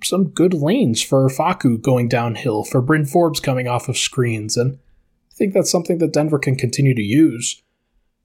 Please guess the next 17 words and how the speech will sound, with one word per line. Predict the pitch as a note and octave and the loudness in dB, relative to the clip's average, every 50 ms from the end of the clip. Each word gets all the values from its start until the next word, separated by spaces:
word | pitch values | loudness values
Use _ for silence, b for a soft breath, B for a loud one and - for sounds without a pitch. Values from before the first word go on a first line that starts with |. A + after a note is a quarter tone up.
| _ _ _ _ - | _ _ _ _ -8
Maybe, | - G2+ G2+ G#2+ - A#2+ | -8 -6 -6 -4 -2 -2
let's | A#2+ A#2 A#2 - | 0 0 0 0
say, | - - C#3 C#3 C#3 | 0 0 2 2 4
when | C3+ C#3 C#3+ D3 | 4 4 2 2
Jamal | C#3 D#3 D#3 E3+ F3 F#3 | 2 2 2 4 4 4
Murray | F#3+ A#3+ C#4+ B3 D#3 A#2+ | 4 4 4 4 2 2
comes | - - A#2 G#2+ G2+ - | 2 0 -2 -2 -4 -4
back, | - G2+ G2 F#2+ - - | -2 -2 -2 -2 -2 -2
or | B2 | 0
Michael | B2+ D#3 F3 - - F3 | 0 0 0 0 -2 -4
Porter | - - - D4+ B3+ A3 - C#3 A#2+ | -4 -4 0 2 2 2 2 0 -2
comes | - C3 A#2 A2+ | -2 -2 -4 -4
back, | - - A#2+ A2 A2 - - | -2 -2 -2 -2 -2 -2 -2
or | A#2 | -2
something | - - D3 C#3+ - D#3 | -2 -2 -2 -2 -2 -2
like | D3+ C#3+ C#3 C3+ C#3 | -2 0 0 -2 -2
that, | - A#3+ G#3 C#3 A2 G2+ - | -2 -2 -2 -2 -4 -6 -8